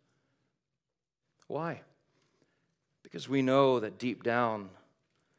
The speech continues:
we also have denied the holy and righteous one with our actions.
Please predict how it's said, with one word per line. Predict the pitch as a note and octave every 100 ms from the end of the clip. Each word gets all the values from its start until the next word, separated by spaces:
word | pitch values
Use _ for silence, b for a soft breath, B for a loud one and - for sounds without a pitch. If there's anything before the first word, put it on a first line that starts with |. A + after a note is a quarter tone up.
| _ _ _ _
we | - C3+ C#3+
also | B2 C3 C#3 - A2 G2+ G2+ _ _ _
have | - C3 A2 G#2+
denied | A#2+ A2 A#2+ B2+ A2 G2+ G2+
the | G#2+
holy | G2+ A#2+ B2+ A2 G2+
and | G#2+ G2+
righteous | G#2+ A2 - F#2 -
one | F2+ F2 b b -
with | G#2+ G#2+
our | G2+
actions. | A#2 A#2+ - - C#2+ -